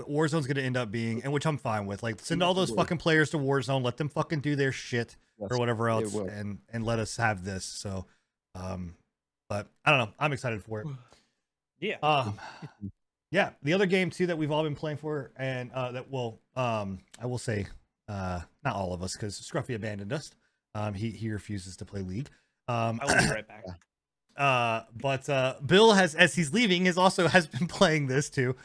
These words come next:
Speaker 1: Uh, and
Speaker 2: Don't
Speaker 1: actually,
Speaker 2: take away my
Speaker 1: uh,
Speaker 2: spot. <laughs>
Speaker 1: B-, Billy, Billy the Goat, go. He, he has another channel. Go follow him on that channel, um, if you, uh, want his League content. Um, but we've been playing League. Uh,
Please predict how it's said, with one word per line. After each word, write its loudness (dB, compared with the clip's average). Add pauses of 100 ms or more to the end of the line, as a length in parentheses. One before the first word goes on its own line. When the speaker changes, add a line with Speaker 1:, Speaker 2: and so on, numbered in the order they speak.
(180)
Speaker 1:
Uh, 8
and 2
Speaker 2:
Don't 8
Speaker 1:
actually, 2
Speaker 2:
take -16 (200)
away -4
my 2
Speaker 1:
uh, 4
Speaker 2:
spot. -4 (300)
<laughs> -10
Speaker 1:
B-, 0
Billy, 4
Billy 6
the 4
Goat, 4
go. 4
He, -2
he -2
has 2
another -2
channel. 0
Go 2
follow 2
him 0
on -2
that 0
channel, -2
um, -2
if -10
you, 0
uh, 0
want -4
his -8
League -4
content. -6 (320)
Um, 6
but 2
we've 0
been 0
playing 0
League. -2 (360)
Uh, 2